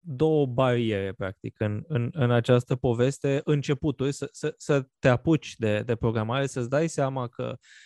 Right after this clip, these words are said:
e, e o posibilitate, dacă ai, uh, uh, abilitățile și pasiunea pentru acest domeniu, și partea a doua, cea de, de carieră. Și, uh, și din experiența ta, dar și a celorlalți, de ce bariere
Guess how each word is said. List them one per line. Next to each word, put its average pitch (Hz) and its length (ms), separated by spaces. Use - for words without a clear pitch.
e, 127 480
e 127 240
o 156 140
posibilitate, 120 840
dacă 113 260
ai, 139 220
uh, 127 360
uh, 123 600
abilitățile 131 840
și 117 140
pasiunea 123 420
pentru 113 220
acest 117 240
domeniu, 123 480
și - 140
partea 190 280
a 175 60
doua, 165 360
cea 160 260
de, 143 600
de 135 140
carieră. 120 720
Și, 139 680
uh, - 120
și - 180
din 190 160
experiența 156 600
ta, 123 320
dar 127 180
și 139 160
a 139 60
celorlalți, 120 800
de 165 200
ce 202 180
bariere 151 800